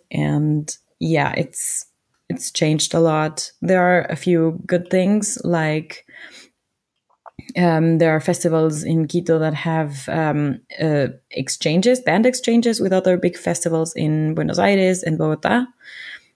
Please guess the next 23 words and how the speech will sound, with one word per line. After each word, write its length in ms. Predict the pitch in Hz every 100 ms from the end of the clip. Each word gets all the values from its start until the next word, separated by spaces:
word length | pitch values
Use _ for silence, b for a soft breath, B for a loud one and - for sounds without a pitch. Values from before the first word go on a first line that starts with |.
| _ -
So 600 | - 170 156 156 151 156
they 280 | 160 156 151
give 220 | 160 165
them, 320 | 156 156 151
like, 580 | - 151 147 139 - - 160
uh, 60 | 143
three 160 | 196 180
bands 300 | 180 175 -
to 120 | 160
choose 240 | - 190
from, 300 | - 180 165 160
from, 400 | 156 147 147 143
uh, 140 | 127 -
for 160 | 160
a 80 | 156
festival 440 | - 202 196 175 160
in 120 | 147
Bogota, 600 | 151 151 202 202 196 190
and 360 | 170 160 160 156
they 360 | 156 151 165 - _ _ _
bring, 520 | 175 165 165 160 127
uh, 140 | 156 156
wa-, 300 | 151 151